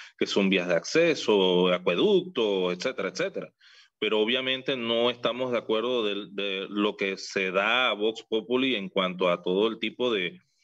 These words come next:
de despilfarro, de juega vivo. Ahí es donde se jode la vaina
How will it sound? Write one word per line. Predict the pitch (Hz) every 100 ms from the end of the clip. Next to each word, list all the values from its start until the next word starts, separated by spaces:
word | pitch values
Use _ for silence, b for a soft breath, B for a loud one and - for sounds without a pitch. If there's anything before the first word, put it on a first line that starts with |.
| B B _
de | 104 104
despilfarro, | 104 - 98 92 113 113 117 113 113 104 95
de | 92
juega | 92 95 90 92
vivo. | 127 127 120 113 113 113
Ahí | 160 185 190 190 175
es | 165
donde | 151 135
se | 123 113
jode | 139 139
la | 123 107
vaina | 113 117 123